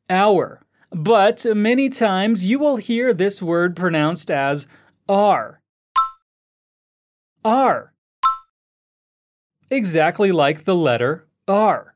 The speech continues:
So let's try pronouncing it both ways.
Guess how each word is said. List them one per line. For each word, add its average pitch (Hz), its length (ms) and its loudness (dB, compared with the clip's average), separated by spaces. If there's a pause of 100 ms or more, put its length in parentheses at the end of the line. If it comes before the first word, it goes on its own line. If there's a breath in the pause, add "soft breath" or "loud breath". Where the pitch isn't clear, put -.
(360)
So 220 240 0
let's 240 300 0
try 262 260 2
pronouncing 214 580 0
it 175 240 -4
both 160 320 2
ways. 147 560 -2